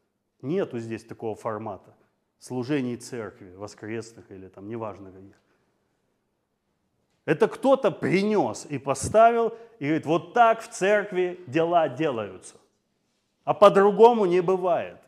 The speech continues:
Нельзя начинать служение с проповеди.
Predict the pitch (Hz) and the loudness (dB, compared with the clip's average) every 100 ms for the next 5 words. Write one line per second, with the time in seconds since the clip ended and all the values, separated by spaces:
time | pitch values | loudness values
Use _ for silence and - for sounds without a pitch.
0 | _ _ _ _ _ _ _ _ - 208 | _ _ _ _ _ _ _ _ -2 2
1 | 233 220 240 202 185 214 202 208 214 240 | 4 6 6 4 0 -2 -2 -2 -2 0
2 | 247 214 - - 226 254 214 - 113 110 | 0 -2 -4 0 2 4 4 2 -6 -8
3 | 104 92 | -12 -18